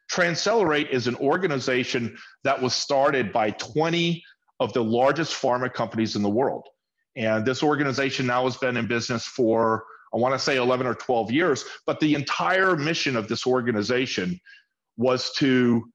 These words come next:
or is to, basically write white papers on what specific innovative technology is needed to benefit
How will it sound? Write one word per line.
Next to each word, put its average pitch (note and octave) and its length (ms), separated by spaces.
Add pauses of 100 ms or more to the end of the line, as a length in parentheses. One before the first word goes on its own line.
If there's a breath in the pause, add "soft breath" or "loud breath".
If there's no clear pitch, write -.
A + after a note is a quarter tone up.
(180)
or C3 180
is D#3+ 360
to, A2+ 460 (420 soft breath)
basically C#3 800
write C3+ 320
white C3+ 320
papers G#2+ 540
on A2 280
what D3 300
specific - 640 (120)
innovative B2+ 500
technology A2+ 640
is F#2 120
needed A#2 400 (280 loud breath)
to C3 100 (140)
benefit C3+ 500